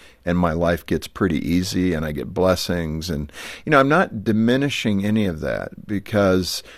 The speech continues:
that's part of the Christian life too. But we've got to embrace the other side of this, that's suffering in Christ. He said, "You will suffer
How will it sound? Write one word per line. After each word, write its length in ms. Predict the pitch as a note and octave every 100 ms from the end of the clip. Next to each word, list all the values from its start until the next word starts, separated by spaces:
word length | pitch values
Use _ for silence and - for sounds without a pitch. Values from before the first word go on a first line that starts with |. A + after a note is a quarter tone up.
| - -
that's 200 | C3+ -
part 260 | - B2
of 80 | A2
the 80 | G2
Christian 480 | - G#2 - F#2+ F2
life 260 | E2+ E2
too. 380 | - E3+ F3 E3+ - - - - - -
But 520 | F#2 C3+ F3+ C#3 - - - - _ -
we've 360 | G#2+ A2+ G2 G2
got 320 | A#2 A#2 -
to 200 | - A2
embrace 640 | G2 F2 F2+ F#2+ A2+ -
the 180 | E2+ D#2
other 200 | G2 F#2+
side 360 | - E2+ A2 A2
of 100 | D#2+
this, 220 | D#2 -
that's 180 | - -
suffering 440 | A2 A#2+ A2+ F#2+
in 120 | E2+
Christ. 420 | - F#2+ C3+ G2 - -
He 120 | F#3
said, 380 | - B2+ D#3+ D2+
"You 160 | G2
will 240 | A2 G2+ A#2
suffer 540 | - G#2+ C#3 - -